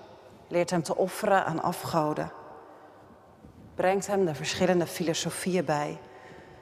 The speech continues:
Zo stel ik mij dat dan voor. Welke stemmen draag je eigenlijk in je om?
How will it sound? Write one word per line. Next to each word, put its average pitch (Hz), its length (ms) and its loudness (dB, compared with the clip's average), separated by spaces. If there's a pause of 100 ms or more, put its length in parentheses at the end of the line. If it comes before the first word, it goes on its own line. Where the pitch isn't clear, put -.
(140)
Zo - 160 -4
stel 151 240 0
ik 151 100 -2
mij 151 160 -2
dat 147 160 -4
dan 147 140 -4
voor. 139 400 -4 (2500)
Welke 220 280 6
stemmen 247 560 2
draag 170 320 2
je 185 60 -2
eigenlijk 165 460 -2
in 160 100 2
je 156 180 2
om? 160 280 4